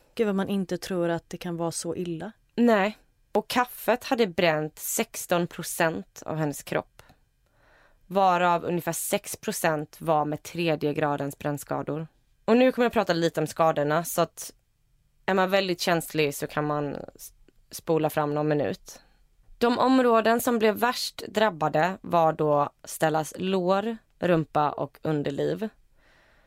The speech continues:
Speaker 2: Och brännsåren var sjukt obehagliga.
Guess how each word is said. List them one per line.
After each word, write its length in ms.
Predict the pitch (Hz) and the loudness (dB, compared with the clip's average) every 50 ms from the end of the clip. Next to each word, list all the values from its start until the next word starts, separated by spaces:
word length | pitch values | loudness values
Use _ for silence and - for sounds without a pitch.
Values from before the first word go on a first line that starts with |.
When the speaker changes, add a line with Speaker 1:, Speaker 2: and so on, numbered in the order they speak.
| _ _ _ _ - | _ _ _ _ -14
Speaker 2:
Och 120 | - - 196 | -8 -4 2
brännsåren 560 | 214 226 226 233 233 - 214 208 208 233 254 | 4 4 4 4 2 0 0 0 2 2 4
var 300 | 226 196 175 170 160 - _ _ _ _ _ _ _ _ - | 4 4 4 4 2 0 _ _ _ _ _ _ _ _ -20
sjukt 640 | - - - - - 233 185 170 - - - - _ _ _ _ _ _ _ _ _ _ _ _ _ _ _ | -20 -20 -6 0 2 2 2 2 -2 -10 -20 -20 _ _ _ _ _ _ _ _ _ _ _ _ _ _ _
obehagliga. 800 | - 196 196 185 - 165 147 147 156 151 143 156 156 151 156 175 | -4 -2 -2 0 -2 -2 0 0 0 0 0 0 0 0 0 -2